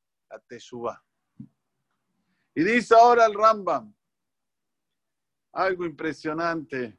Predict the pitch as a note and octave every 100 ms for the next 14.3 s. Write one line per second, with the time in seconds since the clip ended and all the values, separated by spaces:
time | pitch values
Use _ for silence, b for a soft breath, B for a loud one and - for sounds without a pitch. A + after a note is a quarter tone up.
0 | _ B2 C3+ E3 D#3 C#3 - D#3+ C#3+ D3+
1 | C#3+ D#3 C#3+ B2 A#2 B2 C#3+ C3 B2 B2
2 | D#3 E3 C3+ _ _ _ _ _ _ _
3 | _ - C#3 D3 D#3 C#3 F#3 F3 D3 D#3+
4 | C#3 C#3 B2 B2+ B2 A#2+ A2+ G#2+ G#2+ G2
5 | F#2 F2+ _ _ _ _ _ _ _ _
6 | _ _ _ _ _ G3 B3 A#3+ G#3 F#3
7 | D#3+ F#3 F3 F3 F3 F3+ F3 - F3+ F3+
8 | F3+ F3 D3+ F3+ F3 F3 E3+ F#3 F3+ D#3
9 | A2 _ _ _ G3 G#3+ C#4+ C4 C4+ A#3
10 | - D4 D4 A#3+ E3 F#3 F3+ F#3 _ _
11 | _ _ _ A3 G#3+ A3+ G3+ G3+ F3 F#3+
12 | E3 E3 E3 - G#3+ A3 G#3+ G3+ G#3 A#3
13 | B3+ A#3+ A3+ A#3+ G#3 A3 G#3+ G#3+ A3+ A3+
14 | G#3 _ _